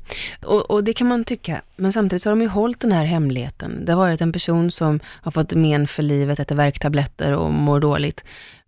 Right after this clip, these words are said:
Och både berätta för honom och för hela världen att vi valde att inte anmäla, så kom till oss så ska vi försvara er, för att det är viktigt att anmäla,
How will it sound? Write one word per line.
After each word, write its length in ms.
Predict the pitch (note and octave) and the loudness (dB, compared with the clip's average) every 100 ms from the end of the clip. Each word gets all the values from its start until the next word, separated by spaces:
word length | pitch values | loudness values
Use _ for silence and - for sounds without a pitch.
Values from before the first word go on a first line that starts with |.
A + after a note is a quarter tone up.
| - | -4
Och 100 | E3+ | 0
både 280 | E3 E3 F#3+ | 2 4 4
berätta 320 | A3 - G#3 | 0 -2 0
för 100 | G3 | 2
honom 500 | G#3 G3 F3 F#3 G3+ | 4 4 4 2 0
och 220 | E3 - | -6 -8
för 100 | - | -2
hela 220 | E3 D#3 D3+ | 0 2 2
världen 300 | C#3+ C3+ C#3 | 2 0 -2
att 120 | D3+ | 0
vi 220 | E3 F#3+ | 2 2
valde 240 | G#3 F3+ | 2 0
att 80 | D3 | 0
inte 180 | E3+ D3+ | -2 0
anmäla, 480 | D#3+ D3+ C#3+ D#3+ F#3+ | 0 2 0 -4 -6
så 100 | F#3 | -4
kom 240 | F#3 F#3+ | -2 -2
till 140 | - A3+ | -2 -4
oss 500 | F#3 - - - - | -4 -6 -12 -14 -12
så 60 | |
ska 160 | F3 F#3 | -10 -4
vi 100 | D#3+ | -2
försvara 440 | D#3 - D#3 D#3 | -2 -4 -4 -2
er, 100 | E3 | -2
för 120 | C#3+ D3+ | -4 -4
att 40 | |
det 60 | D#3 | -4
är 20 | |
viktigt 220 | D#3+ - | -4 -2
att 60 | D3 | 0
anmäla, 520 | D3+ C#3 C#3 C#3 | 2 0 -2 -4